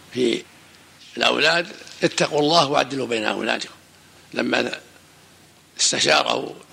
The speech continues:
بشير بن سعد في إعطاء بعض أولاده غلاما قال: "أكل ولدك أعطيته مثل هذا؟" قال: "لا". قال: "اتقوا الله واعدلوا بين أولادكم".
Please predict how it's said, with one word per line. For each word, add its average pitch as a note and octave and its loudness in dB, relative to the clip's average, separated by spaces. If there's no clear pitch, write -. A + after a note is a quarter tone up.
بشير C#3 2
بن A#2+ -4
سعد C3 0
في B2+ -2
إعطاء C3+ 0
بعض A#2+ 0
أولاده B2+ -2
غلاما G3 0
قال: C3+ 0
"أكل G#3 2
ولدك E3+ 4
أعطيته D#3 2
مثل D#3 4
هذا؟" D3+ 4
قال: A#2+ 0
"لا". A2 -4
قال: B2 0
"اتقوا B2 4
الله B2+ 4
واعدلوا A2 4
بين G#2 4
أولادكم". - 2